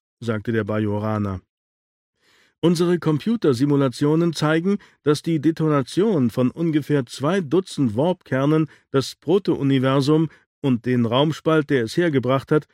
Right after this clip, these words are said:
zurück in den De Sitter-Raum drängen könnte, wo beide ursprünglich herkommen. Das Proto-Universum würde verschwinden und der Spalt in unser Universum würde wieder versiegelt.“ „Vorzugsweise würde sich der Spalt natürlich hinter uns schließen“,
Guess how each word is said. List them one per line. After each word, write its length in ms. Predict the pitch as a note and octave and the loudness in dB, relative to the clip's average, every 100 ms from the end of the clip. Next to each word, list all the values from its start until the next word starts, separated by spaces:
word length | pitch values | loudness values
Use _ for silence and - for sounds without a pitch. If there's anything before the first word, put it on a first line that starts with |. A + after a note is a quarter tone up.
| _ _ | _ _
zurück 340 | - C3 D3+ G#3 _ | -2 2 2 0 _
in 160 | E3+ | 0
den 240 | D#3+ D#3+ D#3+ | 2 2 4
De 120 | D#3+ | 2
Sitter-Raum 720 | - G3 F3 B2 A2+ B2 A#2+ | 2 0 0 0 2 2 2
drängen 340 | A2+ C3 B2+ A#2 | 2 2 2 2
könnte, 440 | C3 A#2+ B2 G#2+ _ _ _ | 0 2 2 0 _ _ _
wo 140 | C#3+ C3 | -2 0
beide 440 | C3+ E3+ E3 D3+ | 0 2 2 2
ursprünglich 680 | F#3 D#3+ - C3+ C3+ B2+ C#3 | 2 -2 -2 0 2 2 2
herkommen. 540 | E3 B2+ A#2 G2+ F#2 - _ _ _ - | 0 0 -2 -4 -6 -12 _ _ _ -2
Das 220 | D3+ D3+ | 0 0
Proto-Universum 960 | F#3 A3 G3 D#3 D3+ B2+ D3 D3+ F3 D3+ | 0 2 2 2 2 2 2 2 2 4
würde 240 | D#3 D3 | 4 2
verschwinden 640 | D3 C3+ D#3 D#3+ E3+ G3 | 0 0 0 0 -2 -2
und 160 | E3+ C#3+ | -2 0
der 140 | C3+ | -2
Spalt 400 | A#2 - E3+ F#3+ | -2 -4 -2 -2
in 120 | C3+ C3+ | -2 -2
unser 320 | D3 C3+ C3+ | 0 0 2
Universum 580 | C3+ B2+ B2+ B2+ C#3 C3+ | 2 2 2 2 2 2
würde 220 | C#3 C3+ | 2 2
wieder 200 | C#3 D3 | 2 2
versiegelt.“ 680 | D#3 C#3+ E3+ D3 A2 F2+ - _ _ _ _ _ _ _ _ _ _ _ _ _ _ _ _ | 2 0 0 0 -2 -6 -14 _ _ _ _ _ _ _ _ _ _ _ _ _ _ _ _
„Vorzugsweise 880 | E3+ G#3+ A3 - F#3+ - F#3+ G3 G#3 | -2 0 2 2 2 2 0 2 2
würde 180 | F3 D3+ | 2 0
sich 200 | D#3+ - | -2 0
der 120 | F3 | -4
Spalt 320 | - D#3 D3+ | 0 0 0
natürlich 380 | E3 D3+ F#3+ G#3 | -2 -2 -2 0
hinter 360 | A#3 G3 C#3+ G2+ | 2 2 0 -2
uns 160 | A2 | -8
schließen“, 460 | - A#2+ A2+ A#2 | -4 -4 -2 -4